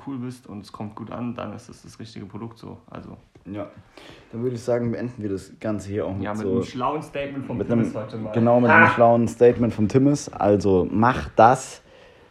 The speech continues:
Speaker 2: was du für richtig erachtest. Auch so wie vorhin beim Bierpong.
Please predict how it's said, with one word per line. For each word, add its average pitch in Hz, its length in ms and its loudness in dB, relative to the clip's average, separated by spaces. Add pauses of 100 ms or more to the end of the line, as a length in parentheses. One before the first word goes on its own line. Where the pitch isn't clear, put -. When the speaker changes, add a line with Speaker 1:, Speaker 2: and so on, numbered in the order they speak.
(140)
Speaker 2:
was 104 320 -2
du 123 160 2
für 107 180 2
richtig 110 300 -4
erachtest. 92 420 0
Auch 117 200 4
so 123 180 0
wie 120 80 2
vorhin 113 300 2
beim 104 180 0
Bierpong. 107 500 0